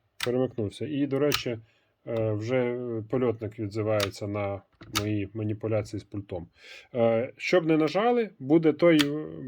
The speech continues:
бачите, С Ф. От, м-, але мені зараз потрібен тут С Е на п'ятому каналі. Enter.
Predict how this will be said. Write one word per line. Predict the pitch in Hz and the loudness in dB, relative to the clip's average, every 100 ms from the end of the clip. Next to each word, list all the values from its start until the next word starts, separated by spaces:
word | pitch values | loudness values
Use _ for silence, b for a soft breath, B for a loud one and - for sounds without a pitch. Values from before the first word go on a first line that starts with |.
| 151 - _ | -12 -18 _
бачите, | 135 151 113 107 | 4 4 4 0
С | 147 - | 0 0
Ф. | 98 92 - | -2 -4 -6
От, | 110 110 | -6 -4
м-, | 135 120 | -6 0
але | 123 175 | 2 4
мені | 147 151 | 4 4
зараз | 131 127 110 | 4 2 2
потрібен | - 110 127 113 | -4 -4 -4 -4
тут | 104 110 - 110 - | -4 -4 -4 -6 -8
С | 120 - | -8 -4
Е | 98 | -6
на | 95 | -4
п'ятому | 131 131 123 104 98 | 2 2 2 -2 -4
каналі. | - 95 87 85 - B B B B B B B - | -6 -8 -8 -12 -18 B B B B B B B -6
Enter. | 156 139 113 113 95 | 0 2 0 -4 -8